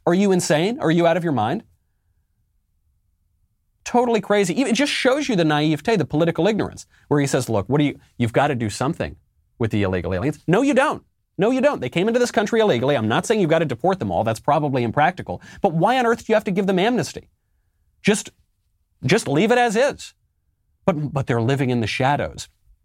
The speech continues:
Yeah, they should leave. <laughs> They broke our laws and they're in our country illegally. I, I think they should leave. But if they're not gonna leave,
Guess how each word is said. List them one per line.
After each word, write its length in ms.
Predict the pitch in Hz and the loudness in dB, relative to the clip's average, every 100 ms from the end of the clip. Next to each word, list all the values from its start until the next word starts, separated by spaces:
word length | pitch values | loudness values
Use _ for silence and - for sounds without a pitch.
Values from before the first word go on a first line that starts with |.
| _ - - | _ -6 2
Yeah, 220 | 233 214 | 2 2
they 140 | 117 | -2
should 160 | 131 180 | 0 0
leave. 340 | 254 262 - - | 2 0 -2 -8
<laughs> 40 | - - | -4 -2
They 120 | 226 - | -2 0
broke 240 | 208 233 | 2 2
our 120 | 233 220 | 2 2
laws 320 | 240 247 160 | 4 2 2
and 100 | 147 | 2
they're 100 | 170 | 2
in 80 | 208 | 2
our 100 | 208 | 0
country 300 | 220 202 196 | -2 0 2
illegally. 420 | 208 247 147 90 - - | 2 2 0 -4 -14 0
I, 180 | 156 147 - | 0 0 -2
I 160 | 151 147 | 0 0
think 280 | - 247 - | 0 -2 2
they 100 | 208 | 0
should 220 | - 190 | 0 0
leave. 320 | 254 80 - _ - | 0 -4 -12 _ -2
But 80 | 175 | 0
if 80 | |
they're 120 | 180 156 | 2 2
not 200 | 196 269 | 2 0
gonna 180 | 170 | 0
leave, 300 | 95 85 131 | 0 -4 -6